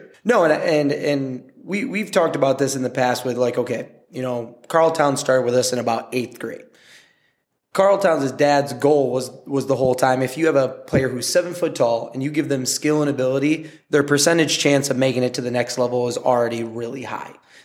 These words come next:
They've got, they've got that height. Most people just don't have that.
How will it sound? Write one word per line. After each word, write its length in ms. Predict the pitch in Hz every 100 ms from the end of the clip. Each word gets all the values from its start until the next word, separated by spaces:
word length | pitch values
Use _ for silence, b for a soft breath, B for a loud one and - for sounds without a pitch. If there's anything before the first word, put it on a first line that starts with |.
| b
They've 120 | 135
got, 440 | 143 139 - -
they've 120 | 165 147
got 200 | - 151
that 240 | 135 113
height. 280 | 117 - -
Most 240 | 147 147
people 180 | 143 127
just 160 | 117 -
don't 160 | 117
have 180 | 110 123
that. 180 | -